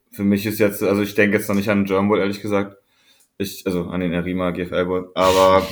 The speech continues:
<laughs> ich denk, also es ist vor allen Dingen so, jetzt mit Spiel, mit Blick auf das Spiel jetzt am Wochenende, das ist für mich schon sehr aufregend. Also allein schon, da ich ja letztes <laughs> Jahr gegen Dresden zweimal gespielt hab,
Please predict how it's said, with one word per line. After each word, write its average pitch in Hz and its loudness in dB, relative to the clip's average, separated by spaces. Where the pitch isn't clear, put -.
<laughs> - -20
ich 98 -12
denk, 107 2
also 110 2
es 104 0
ist - -8
vor 110 8
allen 110 8
Dingen 113 6
so, 101 0
jetzt 104 2
mit 98 -4
Spiel, 104 0
mit 101 -2
Blick 110 0
auf 107 2
das 104 -4
Spiel 113 2
jetzt 110 6
am 98 0
Wochenende, 101 2
das 90 -8
ist 98 -10
für 95 -12
mich 92 -8
schon 90 -4
sehr 85 0
aufregend. 85 -2
Also 87 -4
allein 98 2
schon, 101 -2
da 95 6
ich 92 0
ja 87 4
letztes 101 -2
<laughs> - -4
Jahr 117 4
gegen 104 0
Dresden 107 -4
zweimal 104 0
gespielt 104 -6
hab, 101 -2